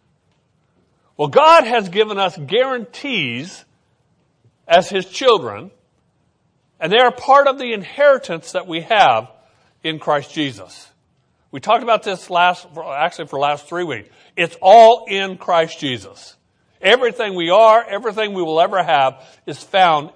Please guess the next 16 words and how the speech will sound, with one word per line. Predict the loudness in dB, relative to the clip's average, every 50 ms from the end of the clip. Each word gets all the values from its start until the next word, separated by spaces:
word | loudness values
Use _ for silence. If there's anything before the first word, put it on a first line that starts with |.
| _ -8
in | -6 -4 -4 -6 -6 -10
Christ | -10 -4 -2 -2 -2 -2 -4 -8
Jesus. | -10 -10 -10 -10 -14 -20 _ _ _ _ _ _ _ _
So | -4 -2 -2
read | -2 -2 -2 -4 -4 -4
with | -6 -6 -6 -4
me | -2 -2 0 -2 -2 -6 _ _ _ _ _
this | -12 -12 -10 -10
morning. | -8 -6 -4 -4 -4 -4
We're | -4
gonna | -4 -4
read | -4 -4 -4
verses | -4 -4 -6 -6 -8 -10 -6
eleven | -4 0 0 0 0 -2 -6
through | -8 -8 -8
fourteen | -6 -6 -6 -6 -8 -10 -10 -8 -8 -8 -10 -12